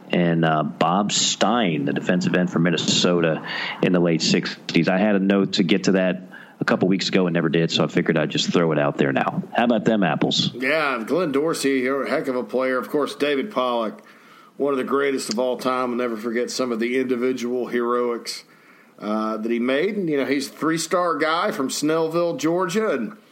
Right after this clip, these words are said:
Speaker 1: Mm-hmm.
Speaker 2: Georgia made a great evaluation getting him in, and he, uh, he ended up being quite a player.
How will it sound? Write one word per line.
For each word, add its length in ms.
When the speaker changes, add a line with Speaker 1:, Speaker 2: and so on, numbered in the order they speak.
Speaker 1:
Mm-hmm. 520
Speaker 2:
Georgia 380
made 220
a 20
great 220
evaluation 680
getting 220
him 220
in, 300
and 80
he, 240
uh, 220
he 120
ended 180
up 60
being 160
quite 240
a 40
player. 380